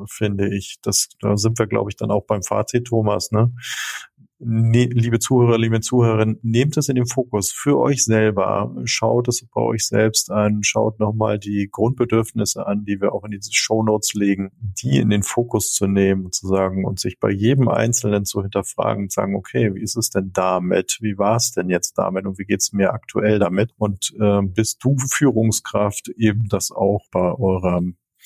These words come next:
Mitarbeitern, Mitarbeiterinnen eben halt auch anzuschauen, Gespräche zu führen, zu gucken, was brauchst du, was ist es? Also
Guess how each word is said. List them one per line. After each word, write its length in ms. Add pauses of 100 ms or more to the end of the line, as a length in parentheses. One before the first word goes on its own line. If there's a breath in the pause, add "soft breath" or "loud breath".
(280 loud breath)
Mitarbeitern, 840
Mitarbeiterinnen 920
eben 320
halt 300
auch 300 (560 loud breath)
anzuschauen, 880
Gespräche 580
zu 160
führen, 960 (160)
zu 180
gucken, 560
was 240
brauchst 460
du, 120
was 200
ist 220
es? 220
Also 340